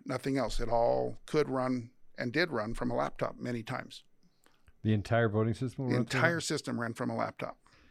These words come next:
Speaker 2: All right. So I wanna, I'm gonna go back to two thousand five, and you worked with, um,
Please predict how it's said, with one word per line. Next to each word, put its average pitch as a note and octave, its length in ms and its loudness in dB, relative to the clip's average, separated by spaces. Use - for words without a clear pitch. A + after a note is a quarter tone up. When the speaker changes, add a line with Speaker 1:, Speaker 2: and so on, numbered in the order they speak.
Speaker 2:
All C3 100 8
right. G2 240 4
So D3 280 8
I C3 60 -2
wanna, F#3 260 6
I'm D3+ 60 2
gonna F#3+ 120 6
go F#3+ 120 8
back B2 280 8
to A#2+ 80 -2
two B2 120 -2
thousand A#2 380 4
five, F#2 420 2
and G2+ 160 0
you A2 80 4
worked C3 400 2
with, G#2+ 460 6
um, G2 580 2